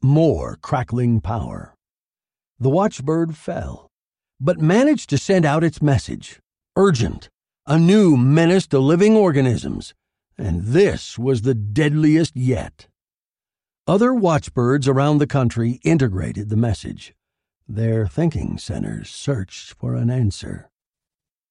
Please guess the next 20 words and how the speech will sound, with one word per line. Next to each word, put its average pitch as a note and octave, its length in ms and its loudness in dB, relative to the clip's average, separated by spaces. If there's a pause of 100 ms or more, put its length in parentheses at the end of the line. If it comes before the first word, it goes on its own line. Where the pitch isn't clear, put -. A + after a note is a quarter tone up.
(1300)
"Well, F#3+ 280 2
Chief, B3 480 -4
they C#3+ 160 2
bagged F#3 360 0
fifty C4 440 0
today," C#3+ 560 0 (240)
McIntyre F#2+ 640 -4
said, - 400 -14 (220)
coming B2 300 0
into A#2 220 -2
Gelson's A2 480 -6
office. - 460 -12 (440)
"Fine," C2 580 -10 (360)
Gelson F2+ 440 -8
said, - 360 -14 (480)
not E3+ 320 -8
looking A#2+ 460 -4
at A#2+ 140 -10
the A#2 140 -2
engineer. B2 640 -6